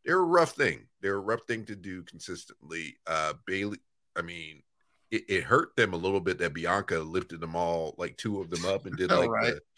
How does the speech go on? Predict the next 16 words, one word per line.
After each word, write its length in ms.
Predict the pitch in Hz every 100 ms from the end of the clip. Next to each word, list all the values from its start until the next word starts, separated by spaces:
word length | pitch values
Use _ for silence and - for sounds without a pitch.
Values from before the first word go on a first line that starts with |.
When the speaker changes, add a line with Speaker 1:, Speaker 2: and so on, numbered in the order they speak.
| -
Speaker 1:
K 200 | - 95 92
O 120 | 82
D 280 | 87 101 95
and 100 | 87
then 120 | 80
beat 240 | 95 92
Bayley, 640 | 73 95 147 117 80 92 120 -
like, 300 | 78 76 73
and 120 | 76
they're 240 | 85 78 -
still 280 | - - 98
kind 160 | - 87
of 60 | -
feuding. 400 | 107 127 98 92
It's 200 | 85 -
like, 280 | 85 76 73